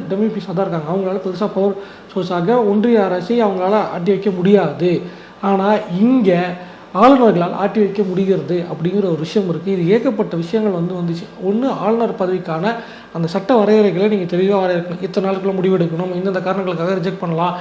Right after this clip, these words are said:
இதெல்லாம் பண்ணலாம் அப்படின்னு நீங்க சொல்லணும். அப்படி சொல்லாத பட்சத்தில்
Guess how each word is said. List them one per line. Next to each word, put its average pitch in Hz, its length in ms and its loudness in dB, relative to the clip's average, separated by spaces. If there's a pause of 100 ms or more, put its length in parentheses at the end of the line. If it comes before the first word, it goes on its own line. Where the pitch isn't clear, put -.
(280)
இதெல்லாம் 185 320 2
பண்ணலாம் 185 400 -4
அப்படின்னு 160 260 -4
நீங்க 196 280 -2
சொல்லணும். 190 360 0
அப்படி 165 200 -2
சொல்லாத 208 420 -2
பட்சத்தில் 165 840 4